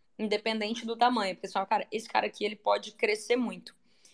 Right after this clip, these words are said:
Então, não necessariamente a mecânica é, "Tá, eu, eu, eu sou um criador de conteúdo,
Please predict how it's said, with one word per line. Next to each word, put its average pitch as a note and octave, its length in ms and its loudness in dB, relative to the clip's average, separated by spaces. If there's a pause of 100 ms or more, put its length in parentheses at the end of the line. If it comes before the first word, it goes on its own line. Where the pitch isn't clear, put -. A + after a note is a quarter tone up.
(200)
Então, A3+ 480 2
não A#3+ 400 8
necessariamente A#3 880 0
a - 20 0
mecânica G#3+ 600 -2
é, F#3 340 4 (360)
"Tá, G3 340 6
eu, G#3 340 -2
eu, G3 220 -4 (180)
eu - 140 0
sou A#3+ 180 2
um C4 60 0
criador A3 320 0
de - 80 -10
conteúdo, G#3+ 760 -4